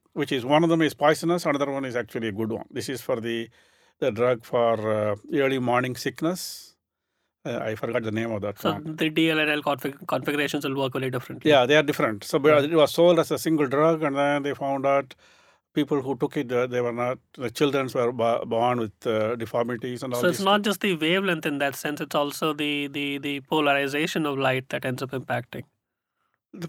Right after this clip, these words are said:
Speaker 1: yeah, well, those things are, th-, those are chiral drugs. The,
Speaker 2: Right.
Speaker 1: so the goal today is making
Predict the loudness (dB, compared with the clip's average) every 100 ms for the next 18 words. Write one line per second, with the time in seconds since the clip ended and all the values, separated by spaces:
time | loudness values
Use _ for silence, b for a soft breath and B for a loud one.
0 | -2 2 4 6 6 6 6 4 4 2
1 | 4 4 2 2 2 4 4 6 4 6
2 | 4 0 -2 -4 -14 -6 -2 0 4 4
3 | 4 2 -2 -6 -6 2 4 6 4 4
4 | 4 4 2 -2 -4 -4 -4 -4 -4 -4